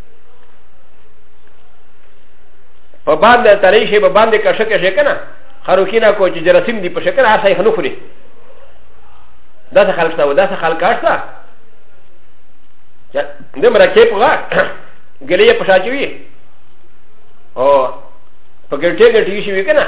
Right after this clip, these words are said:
غږېږي یا و د کې پاتې رایي، بې چکره تي کوي یا بیا که نه، په خوله شي ده که نه، دولې دې له سره په یو شي خوله په باندې مینځي مسواک که نه. په کې په نکل شا په خوله شي که نه، دولې دې که نه، چې خوله دې جوات کو توار دې که زوی نه چک شي، داسې خلک ته یې نه چوي نه که نه.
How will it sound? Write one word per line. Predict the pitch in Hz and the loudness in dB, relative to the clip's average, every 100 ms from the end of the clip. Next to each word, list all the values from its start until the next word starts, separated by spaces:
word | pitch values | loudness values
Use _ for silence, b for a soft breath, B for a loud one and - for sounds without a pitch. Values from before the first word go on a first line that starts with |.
| - | 0
غږېږي | 160 165 220 214 | 2 4 4 6
یا | 220 202 | 6 6
و | |
د | 175 185 | 4 2
کې | 202 | 2
پاتې | 214 208 | 2 2
رایي، | 208 196 175 | 2 2 0
بې | 165 | -4
چکره | 170 220 | 0 2
تي | 196 196 | 2 2
کوي | 180 220 | 2 6
یا | 247 | 6
بیا | 196 | 4
که | 196 | 2
نه، | 254 - - - | 2 0 -6 -8
په | - | -4
خوله | 202 | 0
شي | 226 196 | 2 2
ده | |
که | 180 | 4
نه، | 294 - - - - - | 2 0 -2 -8 -8 4
دولې | 226 202 | 4 6
دې | 175 | 4
له | 165 | 2
سره | 175 | 2
په | 160 | 2
یو | 202 | 2
شي | 196 | 0
خوله | 185 226 | -2 -2
په | 214 | -2
باندې | 170 151 | -2 -4
مینځي | 143 139 | -4 -4
مسواک | 135 165 - | -2 -2 0
که | |
نه. | 143 170 - - - - - - - - - - - - - - - - - | -4 -4 -8 -8 -8 -8 -8 -8 -8 -8 -8 -8 -8 -8 -8 -8 -8 -8 -8
په | - | -4
کې | 285 | 0
په | 302 | 4
نکل | 240 190 | 4 4
شا | 220 220 | 2 0
په | - | 0
خوله | 233 | 0
شي | 240 214 | 2 4
که | 180 | 4
نه، | 165 | 4
دولې | 214 | 2
دې | 175 165 285 | 4 2 4
که | |
نه، | 302 - - - - - | 2 2 -4 -8 -8 -6
چې | |
خوله | 190 220 226 | -4 4 4
دې | 190 | 6
جوات | 214 240 208 | 6 4 0
کو | 185 | 2
توار | 247 254 | 4 6
دې | 202 | 4
که | 190 | 0
زوی | 185 190 | 2 2
نه | |
چک | 156 175 | 2 -2
شي، | 143 | -2
داسې | 175 196 | -2 0
خلک | 233 277 | 0 4
ته | 254 | 4
یې | |
نه | 196 | 6
چوي | 214 262 214 | 2 2 2
نه | 135 131 | 0 0
که | 277 | 0
نه. | 240 | 0